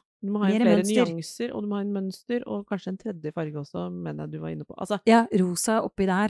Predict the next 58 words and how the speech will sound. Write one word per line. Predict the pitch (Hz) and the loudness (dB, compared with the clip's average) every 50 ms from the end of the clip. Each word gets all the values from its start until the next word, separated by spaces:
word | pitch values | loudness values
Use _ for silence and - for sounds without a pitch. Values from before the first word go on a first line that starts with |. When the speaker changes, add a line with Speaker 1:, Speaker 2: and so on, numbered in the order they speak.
| 196 | -2
Speaker 2:
så | - - 226 220 214 | -2 -2 0 0 0
plutselig | - - 233 - - - 208 190 196 208 185 | 0 -2 -4 -4 -4 -4 0 0 2 2 2
grønt | 180 175 175 190 196 - _ _ - | 0 0 0 -2 -4 -6 _ _ -2
Speaker 1:
Så | 214 226 | 0 2
Speaker 2:
og | 214 196 | 2 2
Speaker 1:
knekker | 220 180 160 | 2 0 0
Speaker 2:
rosa | 190 190 | 0 0
Speaker 1:
man | 190 190 208 | 2 4 4
noen | 220 214 | 4 4
Speaker 2:
og | |
blått. | 214 196 170 | 2 2 2
Speaker 1:
koder. | 170 190 196 156 - | 2 0 0 -2 0
Speaker 2:
Ja. | 226 202 208 | 2 2 2
Speaker 1:
Og | - | 2
jeg | 220 226 226 247 | 2 0 0 0
brukte | 233 - - _ - 208 208 202 | -4 -4 -6 _ -4 -4 -4 -2
egentlig | 190 185 - 202 202 - | -4 -6 -6 -8 -10 -8
eksemplene, | _ 180 170 - _ 185 175 180 185 185 185 190 196 190 - - - - _ _ _ - | _ -8 -8 -8 _ -6 -4 -2 -2 -2 -2 -4 -6 -8 -12 -14 -16 -20 _ _ _ -4
tenkte | - 208 170 - - 143 | -4 -4 -4 -4 -8 -8
på | - 139 | -8 -6
det, | 143 165 185 | -6 -4 -6
så | 202 202 | -6 -6
tenkte | - 202 170 - 156 | -6 -6 -4 -6 -8
jeg | - | -6
på | 180 180 | -6 -4
det | 180 175 | -4 -2
maleriet | 170 170 175 170 156 151 156 160 | -2 -2 -2 -2 -2 -4 -4 -4
du | 160 160 160 | -2 -2 -2
har | 160 151 151 | -2 -2 -2
i | 165 180 | -4 -4
egen | 170 151 156 165 | -4 -6 -6 -8
stue, | - _ - 185 175 214 269 262 - _ _ _ _ | -8 _ -4 0 0 0 0 0 -4 _ _ _ _
som | - - 220 | -6 -2 -2
jeg | 214 - | 0 2
føler | 220 185 175 180 180 | 2 2 2 2 0
hver | 165 156 156 165 175 170 | 0 0 0 0 0 0
gang | 165 160 156 160 165 165 165 165 165 165 165 165 170 | 0 -2 -2 -4 -4 -6 -6 -6 -8 -8 -8 -8 -4
du | 175 170 | 0 0
har | 170 180 - | 2 2 2
endret | 208 180 156 143 143 147 143 147 - _ - | 0 -2 -2 -2 -2 -4 -4 -4 -6 _ -8
i | - - 175 | -6 -4 -2
det | 170 160 156 156 156 160 | 0 0 0 0 0 0
rommet, | 156 151 151 165 196 196 | -2 -4 -4 -4 -4 -4
så | - 202 | -4 -8
synes | - - - 180 - | -8 -8 -8 -6 -4
jeg | 190 185 180 | -4 -4 -2
liksom | 175 170 180 175 175 | -4 -4 -4 -2 -2
det | 170 170 170 170 175 | 0 0 0 -2 -6
maleriet | - - - 185 180 175 175 175 170 165 170 | -10 -10 -6 -4 -2 -2 0 0 0 0 -2
passer | - 196 160 - - | -2 -6 -6 -4 -6
akkurat | - 151 - 180 180 - | -6 -6 -4 -6 -4 -4
like | 185 - 185 190 | -4 -4 -4 -4
godt, | 294 311 - _ - | -6 -6 -8 _ -6
eller | 202 208 202 202 | -4 -4 -2 0
det | 202 208 | -2 0
ser | - 220 185 | 0 0 0
ut | - - | 0 -2
som | 170 165 170 165 | -4 -4 -6 -6